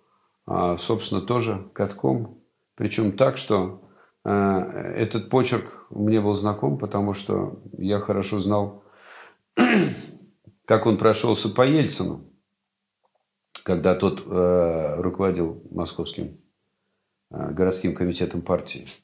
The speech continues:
И когда через врачей его хотели отправить в отставку.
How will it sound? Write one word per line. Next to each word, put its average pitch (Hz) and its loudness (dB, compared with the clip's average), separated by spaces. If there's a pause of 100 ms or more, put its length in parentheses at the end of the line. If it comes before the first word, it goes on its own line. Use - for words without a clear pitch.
(100)
И 92 -4
когда 98 2
через 107 2
врачей 104 2
его 104 2
хотели 98 -2
отправить 92 0
в 95 -2
отставку. - -6